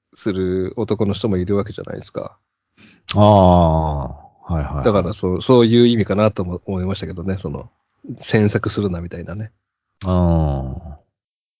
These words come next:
Speaker 1: 隠語っぽいよね、こういう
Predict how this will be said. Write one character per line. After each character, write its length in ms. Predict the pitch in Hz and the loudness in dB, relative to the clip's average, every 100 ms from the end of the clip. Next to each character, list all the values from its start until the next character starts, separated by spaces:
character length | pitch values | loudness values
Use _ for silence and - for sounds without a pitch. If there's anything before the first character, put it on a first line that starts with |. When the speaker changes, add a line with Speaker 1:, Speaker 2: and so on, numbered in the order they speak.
| _ _ _ _ | _ _ _ _
Speaker 1:
隠 340 | 135 190 196 | 4 6 6
語 220 | 185 190 180 | 6 6 4
っ 80 | - _ _ _ _ _ - | 2 _ _ _ _ _ 2
ぽ 160 | 185 | 2
い 60 | 110 | 2
よ 100 | 80 | -2
ね、 280 | 80 78 - _ | -8 -14 -18 _
こ 180 | 104 98 | -6 -4
う 60 | |
い 200 | 92 92 | -4 -6
う 140 | 85 | -8